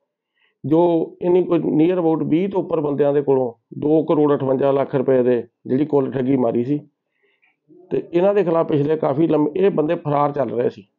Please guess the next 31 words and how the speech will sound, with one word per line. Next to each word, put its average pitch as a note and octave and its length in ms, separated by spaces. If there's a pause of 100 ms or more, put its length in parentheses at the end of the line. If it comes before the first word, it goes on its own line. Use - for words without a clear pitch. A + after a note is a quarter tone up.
(140)
ਆਪਣੇ D3+ 280
ਘਰਾਂ D3+ 240
ਤੋਂ C#3+ 140
ਮਿਲ C3 180
ਨਹੀਂ C#3+ 140
ਰਹੇ D3 180
ਸੀ। F#3 240 (440)
ਜੋ C#3+ 120
ਐਸ C3+ 180
ਐਚ C#3 160
ਓ D3+ 60
ਸਾਹਿਬ C#3+ 260
ਨੇ D3+ 280
ਤੇ C#3 100
ਸਾਡੇ C3 260 (160)
ਸਬ C3 180
ਇੰਸਪੈਕਟਰ B2+ 320
ਦਲਜੀਤ C3 480
ਹੁਣੀ D3 140
ਕਾਫੀ C#3 300
ਮਿਹਨਤ D3 260
ਕਰਕੇ A#2+ 400 (360)
ਆ D3 60
ਪਿਛਲੇ D#3 340
ਦੋ D#3 200
ਤਿੰਨ D#3+ 220
ਦਿਨ D#3 180
ਦੇ D#3 80
ਵਿੱਚ C#3+ 200
ਵਿੱਚ C3+ 240
ਹੀ A#2 160